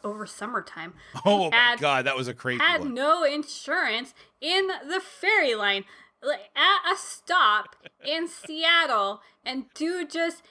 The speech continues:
Speaker 1: doesn't just plow into me, doesn't plow just into my lane. He's, like, over in, in the lane on the, uh, right-hand side. He hits that car and then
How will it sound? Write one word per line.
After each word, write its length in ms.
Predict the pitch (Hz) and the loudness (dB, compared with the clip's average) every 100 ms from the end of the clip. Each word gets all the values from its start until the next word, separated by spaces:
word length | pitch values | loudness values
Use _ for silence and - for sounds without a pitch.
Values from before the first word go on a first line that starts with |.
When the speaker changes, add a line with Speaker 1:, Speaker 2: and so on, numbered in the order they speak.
| _ _ | _ _
Speaker 1:
doesn't 420 | 320 440 480 508 | 0 0 0 -2
just 240 | 440 427 - | -2 -4 -4
plow 380 | - 311 349 339 | 2 4 4 2
into 180 | 294 | -2
me, 320 | 240 269 339 226 | -6 -6 -6 -4
doesn't 300 | 254 320 311 | -4 -4 -4
plow 400 | - 285 302 285 | 2 4 4 2
just 320 | - 262 - | -2 -8 -8
into 180 | 247 214 | -8 -4
my 280 | 202 202 285 | 0 2 2
lane. 380 | 220 180 180 | 0 -2 -4
He's, 280 | 196 247 262 226 _ - 220 | -6 -6 -8 -12 _ -16 -8
like, 280 | 233 240 226 - - _ - | -2 0 -2 -8 -20 _ 0
over 360 | 262 359 381 | 2 2 2
in, 380 | 339 285 277 254 - | 2 2 0 -6 -8
in 220 | 254 254 | -8 -6
the 80 | 226 | -4
lane 360 | 220 262 302 | -2 0 0
on 160 | 262 220 | 0 0
the, 240 | 208 202 - _ - | 0 -2 -4 _ 0
uh, 240 | 220 208 202 | 2 4 2
right-hand 640 | 233 269 226 254 214 208 | 0 -2 -6 -4 -4 -4
side. 560 | - 254 294 202 208 220 - _ - | -2 4 4 4 -2 -8 -18 _ -16
He 160 | 240 | -12
hits 340 | 233 339 381 - | -2 -2 -2 0
that 320 | 339 359 320 | 4 4 2
car 460 | - 269 233 254 269 | 2 2 4 2 2
and 220 | 254 285 | -2 -4
then 240 | 302 285 | -4 -6